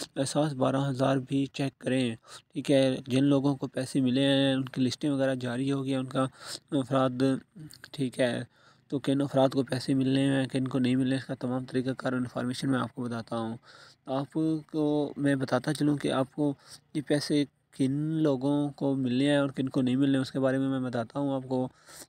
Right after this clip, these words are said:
ये तो सबसे पहले मैं आपको बताता हूँ कि सबसे पहले आप Google में चले जाएँ। Google में जाने के बाद आपने सर्च कर लें tech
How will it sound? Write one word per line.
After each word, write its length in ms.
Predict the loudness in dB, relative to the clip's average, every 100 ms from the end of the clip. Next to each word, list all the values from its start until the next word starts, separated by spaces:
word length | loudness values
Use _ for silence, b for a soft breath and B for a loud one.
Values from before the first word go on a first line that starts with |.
| _
ये 140 | -2 0
तो 220 | 0 -2
सबसे 300 | -4 -8 -4
पहले 260 | 2 4 4
मैं 100 | 2
आपको 240 | 0 -4
बताता 340 | -4 -4 -2
हूँ 240 | -4 -4 -2
कि 200 | -2 -2 -6 _ _ -10
सबसे 240 | -8 -6 -2
पहले 180 | 0
आप 80 | -2
Google 300 | 0 0 2
में 140 | 2 0
चले 220 | 0 0
जाएँ। 160 | -2
Google 220 | -4 0 2
में 120 | 4
जाने 160 | 2
के 60 | 2
बाद 160 | 0 0
आपने 180 | -2
सर्च 280 | -2 -4 -4
कर 140 | -6 -6
लें 160 | -6
tech 300 | -6 -6 -6